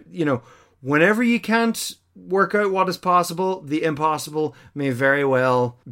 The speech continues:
be possible. Just roll with it, McCoy. And so they suggest that everyone should be armed with Phaser two. And I love the way that they refer to it as well. Like, they're not, uh, you know, Phaser twos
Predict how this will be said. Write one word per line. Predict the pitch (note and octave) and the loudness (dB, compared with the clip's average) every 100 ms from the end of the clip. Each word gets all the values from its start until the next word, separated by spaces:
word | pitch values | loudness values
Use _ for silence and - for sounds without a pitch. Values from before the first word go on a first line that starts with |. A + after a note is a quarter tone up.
| G#2+ | -6
be | D3 | -4
possible. | B2 B2+ A#2 C3 A#2+ A2+ - B2 | -2 -2 -2 -2 -4 -6 -12 -8
Just | C#3 C#3+ - - | -4 -4 -8 -16
roll | C#3+ C3 D#3 D#3+ E3 D#3 | -14 0 4 6 6 4
with | D3 B2+ | 2 2
it, | D3 C#3+ | -4 -8
McCoy. | B2 - C3 A#2 A#2+ A#2 - - - - - | -10 -8 -6 -4 -6 -6 -14 -20 -20 -20 -10
And | D#3 D3+ | -4 -2
so | - E3+ | 2 2
they | D3+ D#3 D#3 | 2 2 0
suggest | D3 C#3+ D3+ E3 B2+ | -4 -4 0 0 0
that | E3 D#3+ | -4 -4
everyone | D3+ D3 D#3 D3+ | -4 -2 0 -2
should | C#3+ | -4
be | D#3+ | -6
armed | D3 C#3 C3 | -4 -4 -2
with | A#2+ C3+ B2 | 0 -2 -4
Phaser | - - D3 B2+ B2 | -10 -4 -2 -4 -4
two. | A3+ A#3 D3 - E3 | 0 0 -2 -8 0
And | D3+ D3 A3 | 0 0 2
I | F#3 | 4
love | G3+ A#3+ | 6 6
the | B3+ | 4
way | C#4 B3+ | 0 0
that | A3 | 4
they | F#3 | 6
refer | E3 B2+ D3+ C3+ | 6 4 2 4
to | F#3 | 4
it | F3 | 4
as | D3+ | 4
well. | E3+ C3+ | 4 4
Like, | C3 A#2 | 2 0
they're | C#3+ | 0
not, | D3+ D#3+ D#3 - _ - | 2 2 0 -8 _ -6
uh, | D3 C3+ | 0 2
you | C#3 D3 | 2 0
know, | C3+ A#2+ - | 0 -2 -6
Phaser | - D#3+ C3 C3 | -2 0 0 -4
twos | - D3+ F#3 A#3+ A3+ - | 0 0 0 -2 -4 -10